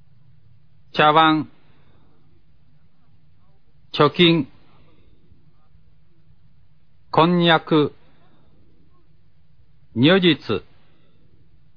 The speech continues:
百。略する。旅行。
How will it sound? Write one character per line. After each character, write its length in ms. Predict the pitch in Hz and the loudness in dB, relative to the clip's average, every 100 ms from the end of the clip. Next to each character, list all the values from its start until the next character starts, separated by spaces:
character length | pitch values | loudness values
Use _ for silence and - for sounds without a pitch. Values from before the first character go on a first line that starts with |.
| - - - - - - - | -20 -20 -20 -20 -20 -20 -10
百。 500 | - 143 - 170 156 - - - - - - - - 523 508 466 - - - - - - - - - - - - - | -2 -2 0 -2 -2 -6 -20 -20 -20 -20 -20 -20 -20 -20 -20 -20 -20 -20 -20 -20 -20 -20 -20 -20 -20 -20 -20 -20 -14
略 360 | - 139 - 196 | -2 0 2 -2
す 200 | - 147 | 0 -2
る。 140 | 110 - - - - - - - - - - - - - - - - - - - - - - - | -2 -6 -20 -20 -20 -20 -20 -20 -20 -20 -20 -20 -20 -20 -20 -20 -20 -20 -20 -20 -20 -20 -20 -12
旅 200 | 117 135 | -2 0
行。 540 | 135 160 156 147 135 | 2 4 4 4 2